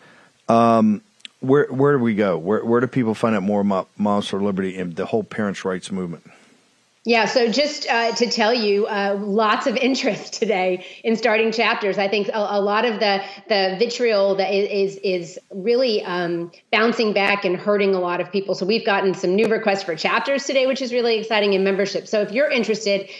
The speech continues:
Speaker 2: and you wanna help us, whether it is you wanna donate,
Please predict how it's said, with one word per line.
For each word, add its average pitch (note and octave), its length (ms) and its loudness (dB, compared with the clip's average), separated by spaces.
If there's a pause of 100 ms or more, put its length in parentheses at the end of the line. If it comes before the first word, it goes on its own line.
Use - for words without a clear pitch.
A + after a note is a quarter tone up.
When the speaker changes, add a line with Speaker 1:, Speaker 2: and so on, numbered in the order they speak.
Speaker 2:
and G#3+ 140 4
you C4 100 2
wanna C4 240 2
help A3 240 0
us, F#3 160 -4
whether G3+ 220 0
it G3 80 2
is F3+ 120 0
you G3 80 -2
wanna F3+ 200 2
donate, C#4 640 2